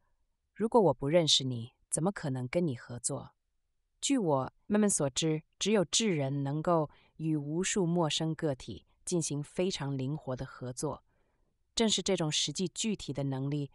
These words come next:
说明了为何目前是由人类主控地球，而不是什么永恒的灵魂或是独有的意识。革命万岁！历史已经提供充分证据，点出大规模合作极端重要，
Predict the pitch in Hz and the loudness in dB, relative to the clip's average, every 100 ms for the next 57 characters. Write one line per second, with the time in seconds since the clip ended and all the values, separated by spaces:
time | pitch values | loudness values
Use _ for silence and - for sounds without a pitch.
0 | - - 180 165 160 170 156 165 160 - | -8 0 2 2 4 2 2 0 0 -2
1 | 139 151 143 135 131 170 170 - 120 147 | -2 0 -2 -2 -2 0 0 -2 -6 -6
2 | 139 147 - 131 127 _ _ - 156 143 | -4 -6 -6 -8 -10 _ _ -6 -6 -4
3 | 165 165 - 135 139 - _ - 156 135 | -4 -2 -2 -2 -4 -8 _ -6 -2 -2
4 | 127 147 156 139 135 151 - 131 135 - | -2 -4 -2 -2 -2 -4 -4 -4 -6 -10
5 | _ - 147 147 - 135 127 151 123 - | _ -6 -2 -2 -4 -8 -4 -4 -4 -8
6 | - 131 - - - _ _ _ _ _ | -8 -6 -4 -4 -8 _ _ _ _ _
7 | - 143 156 214 185 147 - 127 - _ | -10 -2 2 2 2 2 -2 -6 -10 _
8 | - 254 254 - - - 147 _ - 180 | -6 0 2 2 0 -4 -12 _ -8 -4
9 | 151 202 208 - 170 170 165 185 180 151 | 0 0 0 -2 0 0 0 0 0 0
10 | 175 147 - 117 - _ _ - 151 127 | 2 0 -2 -8 -14 _ _ -4 -2 -2
11 | 123 180 180 - 220 156 165 156 139 135 | -2 -2 -2 2 4 4 2 0 0 -2
12 | - 139 165 - - - 139 160 151 151 | -4 -2 -2 -2 -4 -6 -2 -2 0 0
13 | 156 139 139 | -2 -2 -4